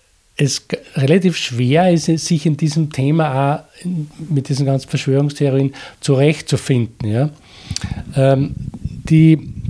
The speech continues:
ähm, es gibt ja sozusagen die, die rechte Kritik,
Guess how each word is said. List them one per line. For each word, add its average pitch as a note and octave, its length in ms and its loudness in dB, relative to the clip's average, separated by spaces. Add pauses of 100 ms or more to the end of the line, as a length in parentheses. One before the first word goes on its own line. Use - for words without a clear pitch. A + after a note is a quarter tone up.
(640)
ähm, C#3+ 720 6 (1400)
es - 100 -10
gibt F3 220 0
ja F3+ 240 6 (240)
sozusagen D#3 760 2 (100)
die, D#3 360 6 (380)
die C3 120 4
rechte F3+ 840 4 (1080)
Kritik, D3+ 560 4